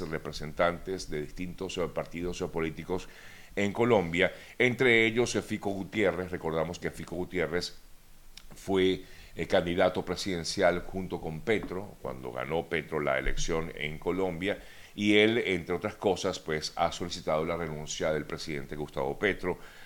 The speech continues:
además de, eh, decir y asegurar que el gobierno de Petro es totalmente ilegal. ¿Por qué lo califica ilegal? Porque considera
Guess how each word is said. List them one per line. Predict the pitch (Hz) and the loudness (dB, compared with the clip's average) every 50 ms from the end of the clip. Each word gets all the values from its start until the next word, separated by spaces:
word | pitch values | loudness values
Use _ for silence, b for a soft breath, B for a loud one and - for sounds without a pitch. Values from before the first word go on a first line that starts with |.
| B B | B B
además | - 98 104 107 104 104 101 98 101 98 - - - 82 85 82 | 8 10 10 10 8 10 8 8 8 6 4 0 -4 -6 -2 0
de, | 87 85 87 87 90 98 101 - - - | 2 4 4 4 4 2 2 0 -4 -4
eh, | 82 82 82 80 80 80 78 73 | -2 0 0 0 0 -2 -2 -4
decir | 80 78 - - - 110 104 98 95 | -4 -2 0 0 0 2 2 0 2
y | 95 90 | 0 0
asegurar | 80 76 - 85 82 82 85 85 85 87 87 - | 0 0 -2 -4 -2 2 4 4 4 4 2 -2
que | - 82 | -4 -4
el | 80 | -2
gobierno | 76 76 73 80 80 78 78 78 80 82 80 80 | -2 -4 -2 -2 -2 -2 -2 -2 -4 -6 -6 -4
de | 73 76 76 | -4 -6 -6
Petro | - - 85 80 78 - 80 78 76 | -4 -4 -4 -4 -4 -4 -4 -2 -2
es | 76 76 71 - | -2 -2 -4 -8
totalmente | 80 73 78 76 73 73 76 73 73 - 80 | -8 -6 -4 -4 -4 -4 -6 -8 -6 -4 -2
ilegal. | 78 78 78 76 78 78 90 101 92 85 76 - | -2 -2 -2 -2 0 4 6 6 6 6 2 -2
¿Por | 92 92 92 - | -2 -4 -4 -2
qué | - 127 127 | -2 0 2
lo | 131 127 | 2 2
califica | 127 120 107 101 - 117 110 - 117 110 | 2 2 0 0 -2 -4 -4 0 0 0
ilegal? | 107 107 104 101 107 123 147 156 | 2 0 0 2 4 4 4 4
Porque | - 120 - - - - | 0 -6 -8 -6 -8 -6
considera | - 78 - - - 78 76 80 82 90 98 | -6 -6 -6 -4 -2 -2 -2 0 2 0 0